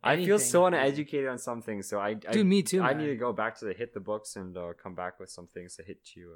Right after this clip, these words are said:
Speaker 1: with,
Speaker 2: Dude, you
Speaker 1: uh,
Speaker 2: don't, you don't know how, how humbled I've been since I've opened the podcast.
Speaker 1: Really?
Speaker 2: Like, I, I thought, like, oh, I was some fucking tough shit. I was a
Speaker 1: <laughs>
Speaker 2: smart guy, right?
Speaker 1: Yeah.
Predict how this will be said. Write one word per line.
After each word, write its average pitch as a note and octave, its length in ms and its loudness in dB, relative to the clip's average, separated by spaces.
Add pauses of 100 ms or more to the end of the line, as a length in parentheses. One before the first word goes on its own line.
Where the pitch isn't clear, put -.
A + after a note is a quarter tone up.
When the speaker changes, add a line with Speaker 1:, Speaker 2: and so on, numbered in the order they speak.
Speaker 1:
with, D3 80 -10
Speaker 2:
Dude, F#3+ 180 2
you F3+ 140 2
Speaker 1:
uh, G#3+ 40 4
Speaker 2:
don't, G#3+ 140 0
you F3+ 60 2
don't A3 140 2
know G#3+ 100 4
how, F3+ 320 2
how F3 240 0
humbled D#3+ 580 0
I've C3+ 220 -2
been C3+ 380 -8 (220)
since - 280 -6
I've C#3+ 140 -2
opened C#3 260 -8
the B2+ 60 -12
podcast. A#2 580 -8
Speaker 1:
Really? F#2 140 -12
Speaker 2:
Like, D3+ 240 -4
I, D3+ 320 2
I A3+ 40 2
thought, E3+ 280 2
like, C3+ 240 -4
oh, C3 160 -6
I B2+ 140 0
was C3 140 -8
some B2 140 -10
fucking B2+ 340 -12
tough - 220 -8
shit. A#2+ 280 -8
I - 40 -4
was A3 220 6
a - 40 -2
Speaker 1:
<laughs> D3+ 80 -2
Speaker 2:
smart C3+ 280 -2
guy, C3 280 -4
right? B2+ 220 -8 (320)
Speaker 1:
Yeah. D3+ 160 -20